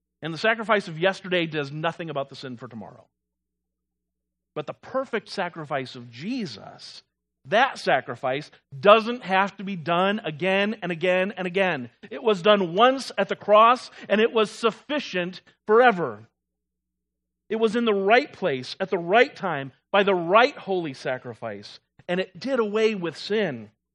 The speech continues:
The author illustrates his point with a universal understanding of life. People die.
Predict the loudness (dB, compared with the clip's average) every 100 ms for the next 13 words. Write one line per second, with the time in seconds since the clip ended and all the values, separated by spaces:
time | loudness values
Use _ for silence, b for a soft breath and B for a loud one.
0 | _ _ _ _ _ _ _ _ -4 4
1 | 4 6 0 0 -4 0 -2 -2 -6 -10
2 | -6 -6 -6 -6 -6 -4 -4 -4 -4 0
3 | 0 -2 -6 -8 -10 -10 -10 -10 -8 -6
4 | -6 -10 _ _ _ _ -10 -10 -4 -4
5 | -4 -4 -4 -4 -16